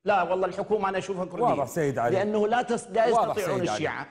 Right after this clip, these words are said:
Speaker 1: وأنت تدري حكومة
Speaker 2: خليك
Speaker 1: المالكي
Speaker 2: وياي، وخلينا نروح
Speaker 1: كان
Speaker 2: لأربيل.
Speaker 1: الأكراد إذا ما يوافقون بمجلس الوزراء على أمر لا يمضي ولا
Speaker 2: خل-،
Speaker 1: يمشي. لا
Speaker 2: خلي-،
Speaker 1: بال-،
Speaker 2: خلينا
Speaker 1: إلا
Speaker 2: نروح
Speaker 1: ما ندم،
Speaker 2: لأربيل مرة
Speaker 1: إلا ما
Speaker 2: ثانية.
Speaker 1: شغلات. ما صارت،
Speaker 2: سيد
Speaker 1: ما صار
Speaker 2: هوشار
Speaker 1: قرار
Speaker 2: زيبالي.
Speaker 1: أغلبية، ولم تتخذ ذيك الأغلبية.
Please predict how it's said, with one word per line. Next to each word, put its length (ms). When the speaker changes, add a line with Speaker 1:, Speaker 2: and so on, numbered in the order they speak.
Speaker 1:
وأنت 200
تدري 560
حكومة 300
Speaker 2:
خليك 160
Speaker 1:
المالكي 240
Speaker 2:
وياي، 160
وخلينا 340
نروح 140
Speaker 1:
كان 100
Speaker 2:
لأربيل. 280
Speaker 1:
الأكراد 480
إذا 160
ما 100
يوافقون 480
بمجلس 360
الوزراء 440
على 140
أمر 240
لا 120
يمضي 300
ولا 160
Speaker 2:
خل-، 100
Speaker 1:
يمشي. 240
لا 120
Speaker 2:
خلي-، 220
Speaker 1:
بال-، 240
Speaker 2:
خلينا 200
Speaker 1:
إلا 140
Speaker 2:
نروح 120
Speaker 1:
ما 60
ندم، 80
Speaker 2:
لأربيل 260
مرة 160
Speaker 1:
إلا 180
ما 100
Speaker 2:
ثانية. 0
Speaker 1:
شغلات. 340
ما 240
صارت، 320
Speaker 2:
سيد 240
Speaker 1:
ما 60
صار 60
Speaker 2:
هوشار 280
Speaker 1:
قرار 0
Speaker 2:
زيبالي. 280
Speaker 1:
أغلبية، 440
ولم 280
تتخذ 380
ذيك 220
الأغلبية. 580